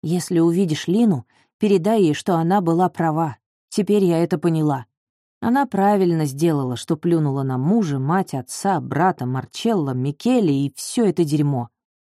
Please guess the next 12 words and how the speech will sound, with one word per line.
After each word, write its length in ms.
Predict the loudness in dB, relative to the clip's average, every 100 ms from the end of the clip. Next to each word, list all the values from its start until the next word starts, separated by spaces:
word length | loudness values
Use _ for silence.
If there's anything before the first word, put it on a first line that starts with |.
| _ _ -4
Мне 200 | 0 0
тоже 280 | 0 0 2
надо 220 | 0 0
было 200 | 0 0
бежать 400 | 0 0 -2 -4
отсюда. 440 | -10 -8 -8 -10 _ _ -4
Надо 200 | 0 0
было 180 | 2 0
брать 340 | 2 0 0
пример 340 | 0 2 2 0
с 120 | -2
вас. 380 | -2 -2 -4